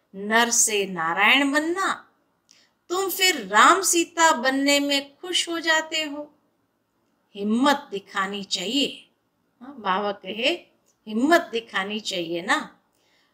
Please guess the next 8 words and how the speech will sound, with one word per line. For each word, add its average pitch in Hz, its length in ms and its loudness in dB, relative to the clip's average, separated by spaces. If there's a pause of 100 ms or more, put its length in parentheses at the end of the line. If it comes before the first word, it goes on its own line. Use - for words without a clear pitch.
(120)
पुरानी 269 560 6
दुनिया 220 540 -2
से 294 300 2
बिल्कुल 277 840 -4
दिल 277 380 0
नहीं 269 300 -2
लगानी 226 480 0
चाहिए। - 540 -12